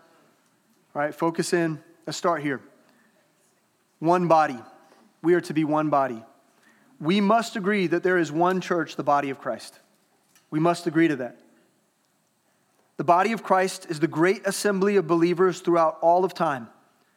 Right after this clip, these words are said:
people who put their faith in Christ as their Savior, past, present, future.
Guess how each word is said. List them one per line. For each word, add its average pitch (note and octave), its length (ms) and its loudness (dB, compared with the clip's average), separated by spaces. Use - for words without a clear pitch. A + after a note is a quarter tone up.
people G#3 300 0
who G3 120 2
put G#3 200 -2
their F#3+ 120 0
faith F#3+ 360 -2
in F3+ 140 -2
Christ F3+ 380 -2
as E3 200 -2
their D#3+ 180 -2
Savior, C#3 420 -8
past, F#3+ 360 0
present, E3+ 400 -2
future. C#3 400 -10